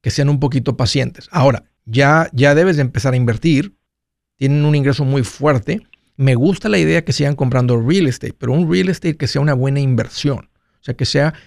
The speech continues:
visto con ojos de inversionista. ¿Qué significa eso? Que la propiedad va a tener una, ahora, en este caso es una casa para vivir, entonces van a ustedes,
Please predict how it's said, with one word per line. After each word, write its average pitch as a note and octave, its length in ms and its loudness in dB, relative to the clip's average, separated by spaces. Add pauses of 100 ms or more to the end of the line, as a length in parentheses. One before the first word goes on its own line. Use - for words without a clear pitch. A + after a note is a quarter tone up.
(140)
visto C#3 360 0
con B2 220 0
ojos B2 300 0
de A#2+ 80 0
inversionista. A#2+ 640 -2
¿Qué C3 100 -2
significa C3 480 -2
eso? D#3+ 220 -4 (260)
Que - 140 -8
la B2+ 120 0
propiedad B2+ 440 0
va D3 60 2
a C3 80 -6
tener C#3 220 0
una, C#3 380 -2 (180)
ahora, B2 120 -6
en D3 60 0
este D#3 140 -4
caso D#3 200 -2
es D3 40 0
una E3 140 2
casa D#3 300 -2
para C3 180 2
vivir, B2+ 640 2 (120)
entonces C3 280 -4
van C#3 140 0
a - 20 2
ustedes, C#3+ 260 -4